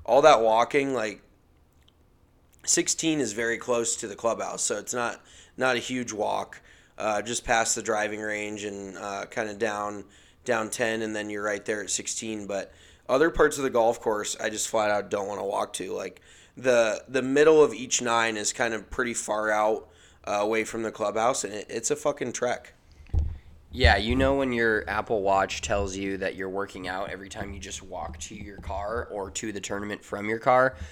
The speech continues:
Speaker 2: it's a pretty long walk, and there's just so many people and parking and Ubers, and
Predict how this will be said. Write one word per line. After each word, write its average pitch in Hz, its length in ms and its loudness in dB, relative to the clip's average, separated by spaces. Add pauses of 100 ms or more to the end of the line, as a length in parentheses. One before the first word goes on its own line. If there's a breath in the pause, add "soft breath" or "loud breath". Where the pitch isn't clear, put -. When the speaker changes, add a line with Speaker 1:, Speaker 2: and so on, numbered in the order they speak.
(140 loud breath)
Speaker 2:
it's - 220 -2
a 104 40 -4
pretty 110 220 0
long 101 300 0
walk, 95 320 -2
and 95 300 -6
there's 98 200 -4
just - 220 0
so 110 180 2
many 98 220 -4
people 95 460 -6
and 92 180 -16
parking 95 400 -6
and 90 100 -14
Ubers, 92 460 -12
and 90 140 -16